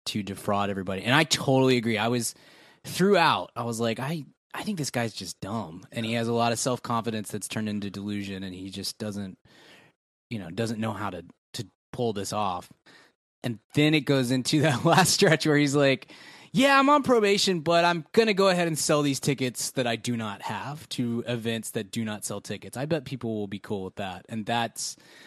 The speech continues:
that's where you're just like, "Dude, okay." You, you took, for, in my own mind, I went from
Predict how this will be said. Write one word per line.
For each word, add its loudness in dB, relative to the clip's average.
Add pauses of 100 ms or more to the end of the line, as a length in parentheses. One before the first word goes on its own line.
(120)
that's 2
where 2
you're 0
just -2
like, -2 (440)
"Dude, -10 (200)
okay." -8
You, -6 (340)
you -4
took, -2 (840)
for, 0
in 2
my 4
own 2
mind, 2
I 2
went -2
from -2